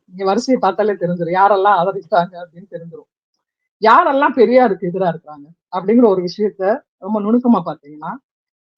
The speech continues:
சனாதனவாதிகள் எதிர்க்கிறாங்க, பிற்போக்குவாதிகள் எதிர்க்கிறாங்க.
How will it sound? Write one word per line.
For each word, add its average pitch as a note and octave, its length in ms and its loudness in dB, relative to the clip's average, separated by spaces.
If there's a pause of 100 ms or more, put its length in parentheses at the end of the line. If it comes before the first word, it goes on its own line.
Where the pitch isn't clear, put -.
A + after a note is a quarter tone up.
(120)
சனாதனவாதிகள் A3+ 800 2
எதிர்க்கிறாங்க, E3 460 -8 (1080)
பிற்போக்குவாதிகள் B3+ 800 2
எதிர்க்கிறாங்க. E3+ 500 -6